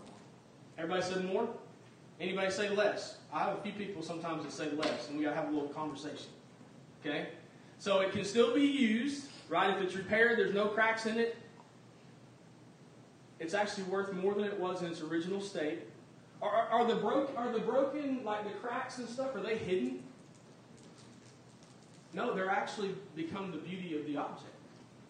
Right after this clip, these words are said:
And here's my favorite part, I think. What happens when you shine light on that object now? It reflects the light. It shines the light. Okay, so now let's, let's, let's apply this to,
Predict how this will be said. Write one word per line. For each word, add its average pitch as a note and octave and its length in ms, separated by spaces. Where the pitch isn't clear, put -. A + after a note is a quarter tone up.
And E3+ 100
here's C4+ 160
my F3+ 220
favorite F3+ 320
part, D#3 200
I - 160
think. A2+ 140
What A#3 200
happens G#3+ 400
when E3+ 160
you D#3+ 80
shine D3+ 420
light D3+ 220
on C3+ 120
that C3 160
object B2 400
now? A#2 80
It C#3+ 60
reflects C#3+ 440
the C3 200
light. B2 160
It - 80
shines C3+ 360
the B2 160
light. A#2 160
Okay, D#3+ 240
so F3+ 200
now G#3 280
let's, G#3 300
let's, G3 340
let's F#3+ 180
apply F3+ 600
this - 220
to, C#3+ 240